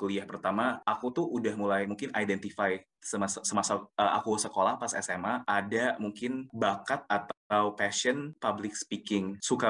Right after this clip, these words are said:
banget gitu berbicara depan umum, hal yang berkaitan dengan public speaking. Kemudian, eh, ketika kuliah,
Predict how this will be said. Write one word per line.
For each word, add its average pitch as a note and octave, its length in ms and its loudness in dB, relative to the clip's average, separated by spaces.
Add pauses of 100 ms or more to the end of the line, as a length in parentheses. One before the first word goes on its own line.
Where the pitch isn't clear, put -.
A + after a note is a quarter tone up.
banget A2 320 2
gitu G2 240 2
berbicara F#2+ 560 0
depan F#2+ 240 -2
umum, A2 640 -2 (240)
hal B2 160 4
yang A2+ 240 0
berkaitan A2 400 -4
dengan G2 240 -2
public F#2 240 -6
speaking. E2 560 -8 (160)
Kemudian, G2+ 640 2
eh, G2 560 2
ketika - 400 -4
kuliah, G2+ 560 2